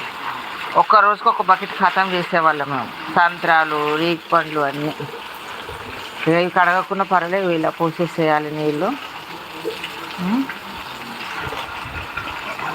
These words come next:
ఓకే ఫ్రెండ్స్,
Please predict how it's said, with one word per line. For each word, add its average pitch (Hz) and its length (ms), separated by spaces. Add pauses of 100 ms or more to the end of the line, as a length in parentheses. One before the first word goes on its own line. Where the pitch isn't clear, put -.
(1900)
ఓకే 220 220
ఫ్రెండ్స్, 233 440